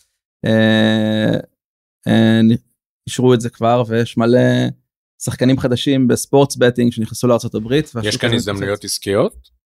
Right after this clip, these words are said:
Speaker 1: בטח. אה, אופיר התחיל להגיד על זה שזה אחד מה,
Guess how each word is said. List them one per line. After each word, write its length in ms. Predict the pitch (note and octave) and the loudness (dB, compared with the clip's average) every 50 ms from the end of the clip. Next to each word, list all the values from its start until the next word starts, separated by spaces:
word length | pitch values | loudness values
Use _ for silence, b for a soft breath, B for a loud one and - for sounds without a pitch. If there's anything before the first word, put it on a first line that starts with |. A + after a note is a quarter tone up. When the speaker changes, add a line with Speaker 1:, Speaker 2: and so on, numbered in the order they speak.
| _ _ - | _ _ -4
Speaker 1:
בטח. 400 | - G#2 - F3 F3 - - - - - | -4 -2 -2 -4 -8 -8 -12 -12 -6 -2
אה, 420 | A2 A2 G#2+ G#2+ A2 A2 G#2+ G#2+ - A#2+ - _ _ _ _ _ _ _ _ _ | 0 2 4 4 4 4 2 2 0 -2 -6 _ _ _ _ _ _ _ _ _
אופיר 260 | G#2+ - - B2+ A#2 | -14 -6 -4 -2 -2
התחיל 220 | A#2 - - B2 A2+ | -2 -2 0 2 2
להגיד 220 | A2+ A2 A2+ A#2 | 2 2 2 0
על 80 | A2+ A2 | 0 -2
זה 60 | A2+ | -2
שזה 180 | - - A2 | -4 -8 -10
אחד 220 | A2 - A2 A2 G#2+ | -6 -4 -2 0 0
מה, 600 | A2+ A2 A2 A2 A2 A2 A2 A2 A2 A2+ G#2 | 0 0 0 0 0 0 0 0 -2 -2 -2